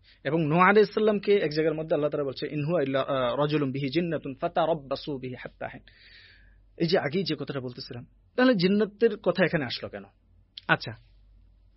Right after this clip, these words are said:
এরপরে অন্য জায়গায় এক আয়াতের মধ্যে আল্লাহ বলেন, "কাযালিকা মা আতাল্লাযীনা মিন ক্বাবলিহিম মির রাসূলিন ইল্লা ক্বালু সাহিরুন আও মাজনুন।" প্রত্যেক নবী, এখানে প্রত্যেক নবীর কথা বলছেন, এমন কোন নবী নেই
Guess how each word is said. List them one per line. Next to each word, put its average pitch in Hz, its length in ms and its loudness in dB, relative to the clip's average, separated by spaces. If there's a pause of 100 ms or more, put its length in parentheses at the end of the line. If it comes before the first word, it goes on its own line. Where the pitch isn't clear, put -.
(320)
এরপরে 220 320 10
অন্য 202 180 6
জায়গায় 208 220 6
এক 160 100 2
আয়াতের 156 260 2
মধ্যে 156 180 -2
আল্লাহ 139 160 0
বলেন, 139 160 -2
"কাযালিকা 220 440 6
মা 226 120 6
আতাল্লাযীনা 220 500 4
মিন 180 100 0
ক্বাবলিহিম 139 360 2
মির 135 100 2
রাসূলিন 196 420 4 (380)
ইল্লা 139 320 2
ক্বালু 123 320 -2
সাহিরুন 131 400 -4
আও 101 60 -14
মাজনুন।" - 280 -20 (840)
প্রত্যেক 254 600 6
নবী, 147 320 0 (600)
এখানে 247 200 0
প্রত্যেক 240 380 -2
নবীর 175 220 0
কথা 127 220 -6
বলছেন, 110 340 -12 (460)
এমন 175 180 2
কোন 151 280 2
নবী 135 160 2
নেই 151 280 0